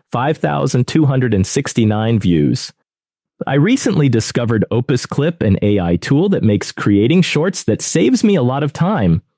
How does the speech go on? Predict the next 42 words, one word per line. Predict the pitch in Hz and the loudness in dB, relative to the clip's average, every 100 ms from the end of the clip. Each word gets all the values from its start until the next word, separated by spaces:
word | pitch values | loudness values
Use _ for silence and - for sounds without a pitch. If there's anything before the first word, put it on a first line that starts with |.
| _ _ | _ _
Here's | - 143 160 | -4 0 0
how | 156 147 | 0 0
it | |
works. | 120 85 - - - _ | 0 -2 -4 -10 -14 _
Drop | - 117 147 - - | -2 0 -2 -6 -2
a | |
YouTube | 95 90 104 127 104 90 | 0 4 2 2 2 2
link. | 85 78 85 - _ _ - | 2 0 0 -6 _ _ -6
It | 117 | -4
also | 160 - 143 | -2 -2 0
works | 107 104 - | 0 -2 -2
with | 90 | 0
a | 78 | 0
Rumble | 85 113 165 202 | 0 2 2 2
link, | 196 226 - - _ _ 101 | 2 0 -4 -14 _ _ -2
Zoom | 92 113 143 | 0 2 2
link, | 151 170 202 - _ _ - | 2 2 0 -4 _ _ -6
or | 98 | -2
Google | 92 160 180 175 | 0 0 2 0
Drive | 120 104 127 185 165 | 0 -2 -2 -2 0
link, | 90 80 - - _ _ | 0 0 -2 -10 _ _
or | 170 208 | -2 0
you | 117 104 | 2 2
may | 104 107 | 2 -2
upload | 113 - 104 101 | -2 -2 0 0
a | |
video | 92 117 156 101 78 | 0 0 2 2 0
file. | - 78 73 71 _ _ _ - | -4 -4 -4 -6 _ _ _ -4
It | 139 | -4
previously | - 233 302 285 - 190 | 0 0 2 0 0 0
took | - 175 | 0 0
me | 143 | 0
thirty | 127 - 123 151 143 | 0 0 0 2 0
to | 104 | -2
sixty | - 131 - 139 | -4 -4 -2 0
minutes | 110 95 85 - | 2 2 0 -2
to | 101 | -4
create | - 107 101 76 | 0 0 0 0
one | 98 113 147 | 0 2 0
to | 147 | 0
three | 107 - 117 | -4 0 0
clips | - 104 110 - | 0 -2 -2 -6